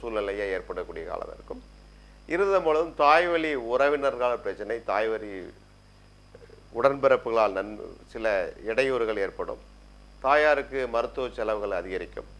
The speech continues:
தொழில் மேன்மை அடையும். தடைப்பட்ட திருமணம் பலருக்கு மிக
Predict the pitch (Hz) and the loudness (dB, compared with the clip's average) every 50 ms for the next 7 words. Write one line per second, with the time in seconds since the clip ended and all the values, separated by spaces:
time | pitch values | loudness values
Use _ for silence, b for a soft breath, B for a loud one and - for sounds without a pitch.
0 | - - - - - - - - - - - - - - - - - - 151 160 | -20 -20 -20 -20 -20 -20 -20 -20 -20 -20 -20 -20 -20 -20 -20 -12 -8 -4 -2 0
1 | 175 175 165 147 143 143 143 143 143 143 135 131 123 123 123 127 131 139 139 - | 0 0 0 2 2 2 2 2 2 2 2 2 2 2 0 -2 -4 -6 -8 -12
2 | - - - - - 120 117 131 135 127 135 123 - 123 117 - 117 117 113 117 | -16 -20 -20 -10 -6 -2 0 0 0 0 0 -2 -2 -2 -2 -4 -4 -4 -4 -4
3 | 120 120 110 110 107 110 107 104 98 101 104 95 95 95 98 101 95 87 76 | -4 -4 -2 -2 0 0 0 -2 -2 -6 -6 -6 -6 -4 -2 0 0 0 -2